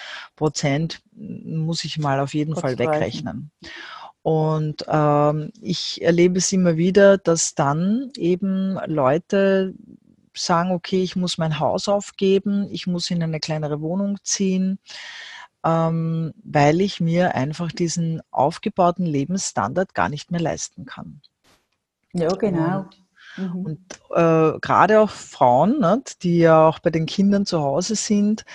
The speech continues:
Speaker 1: haben ja oft auch noch das Problem, dass sie ihr Leben lang, äh, vielleicht nur halbtags gearbeitet haben und, äh, sowieso generell von, von, vom Verdienst her oder von der Pension dann beschnitten werden, ne?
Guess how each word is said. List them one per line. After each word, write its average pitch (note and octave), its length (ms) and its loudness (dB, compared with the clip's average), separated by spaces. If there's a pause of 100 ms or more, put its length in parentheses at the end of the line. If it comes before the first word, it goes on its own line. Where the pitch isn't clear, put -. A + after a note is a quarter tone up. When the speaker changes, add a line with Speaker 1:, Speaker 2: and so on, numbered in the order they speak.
(340)
Speaker 1:
haben F3+ 380 4
ja G3 100 6
oft - 380 0
auch E3+ 180 0
noch F#3 240 -2
das - 220 -2
Problem, D#3+ 560 0
dass G#3+ 220 -2
sie F#3+ 80 0
ihr E3+ 60 4
Leben D#3 300 0
lang, F3+ 380 2
äh, D#3 420 2
vielleicht D#3 440 -2
nur D3+ 120 -2
halbtags D3+ 460 0
gearbeitet F#3 560 2
haben E3+ 500 0 (640)
und, E3 420 -2
äh, D3+ 560 2
sowieso E3 480 -4
generell C3 640 -2
von, C#3+ 480 -10
von, C3+ 600 -12 (420)
vom C#3 300 -10
Verdienst E3 640 -4
her C3+ 280 2
oder C#3+ 180 -8
von D3 160 -8
der C3 60 -6
Pension C#3+ 600 -6
dann C3 240 -4
beschnitten B2+ 560 -10
werden, C#2 340 -14
ne? E3+ 260 -12